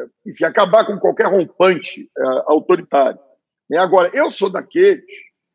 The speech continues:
que acho que a regra tem que valer pra todos, né? Então, assim, mesmo que o meu adversário, né, mesmo que o meu inimigo, como eu sou um democrata, eu acho que a lei tem que valer pra todo mundo. Então,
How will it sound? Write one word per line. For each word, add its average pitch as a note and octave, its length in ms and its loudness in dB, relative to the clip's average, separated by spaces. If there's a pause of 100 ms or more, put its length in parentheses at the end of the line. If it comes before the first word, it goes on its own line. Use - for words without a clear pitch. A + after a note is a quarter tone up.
(460)
que G#3 120 -6
acho G3 460 -4 (560)
que F#3+ 500 -12
a F3+ 140 2
regra G#3 460 2
tem G#3 120 -10
que E3+ 120 -20
valer G3 200 0
pra G#3+ 140 -4
todos, D#3+ 380 -6 (520)
né? C3+ 300 -6 (640)
Então, F3 220 0
assim, F3 240 0
mesmo A#3 480 0
que A3+ 100 -8
o B3 120 -6
meu A3 320 4
adversário, E3+ 920 -2 (340)
né, D3 140 -8
mesmo G#3 440 -2
que A3 120 -12
o G#3+ 40 -8
meu G#3 220 2
inimigo, F3+ 560 -2 (160)
como G#3+ 160 0
eu F#3+ 60 6
sou C#3+ 200 0
um C#3+ 40 -2
democrata, D#3 540 0 (500)
eu D3 100 -2
acho G#3 140 -4
que G3+ 60 -8
a G3 40 0
lei F3+ 160 0
tem G3+ 140 -12
que - 80 -20
valer G#3+ 180 -2
pra G3 100 -6
todo B3 220 -4
mundo. F3 240 -10 (460)
Então, G3+ 380 -6